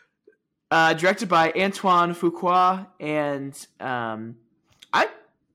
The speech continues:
I really liked it. It's been on my watch list for a while now. It's on Netflix, boxing movie. Um,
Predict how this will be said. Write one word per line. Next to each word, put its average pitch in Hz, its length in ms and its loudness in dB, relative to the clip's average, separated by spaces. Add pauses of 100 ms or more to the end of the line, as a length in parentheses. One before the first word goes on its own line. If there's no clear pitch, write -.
(540)
I 170 60 0
really 202 180 2
liked 175 260 0
it. - 220 -10
It's 165 180 -4
been 208 140 -2
on 202 80 0
my 170 120 2
watch 151 320 0
list 180 320 -8
for 147 160 -8
a 143 60 -4
while 139 220 0
now. 165 300 -6 (100)
It's 131 100 -14
on 156 140 -4
Netflix, - 680 -10 (160)
boxing 151 400 0
movie. 139 440 -8 (840)
Um, 123 560 -6